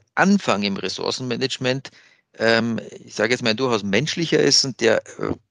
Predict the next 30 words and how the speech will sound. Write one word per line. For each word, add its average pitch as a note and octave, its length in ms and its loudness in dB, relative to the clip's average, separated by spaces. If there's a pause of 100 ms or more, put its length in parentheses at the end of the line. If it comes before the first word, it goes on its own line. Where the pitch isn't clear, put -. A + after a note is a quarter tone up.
(160)
kein, A2 540 0 (340)
kein A#2 180 -4
Toolproblem A#2 680 -2
ist. - 460 2 (420)
Also F#2+ 240 -10 (320)
Toolprobleme F#2+ 500 0
gibt's - 180 -4
sicherlich F#2 320 -2
auch G#2+ 140 2
mal, C3 100 4
keine - 220 0
Frage. C#3+ 300 2 (420)
Aber A2+ 380 2 (300)
die - 200 -20
Anfangshürden C#3+ 720 -2
sind B2 200 0
immer A#2+ 200 2
wieder G#2+ 140 2
die G2+ 160 4
gleichen, - 440 -2
wo A2 80 -2
sich A2+ 140 -4
die A2 100 -2
Leute G#2 260 4
schwer F#2+ 460 0
tun, - 300 -12
oder? D#3 240 4
Das, - 300 2
ähm, A2 260 0
ja, F#2 180 2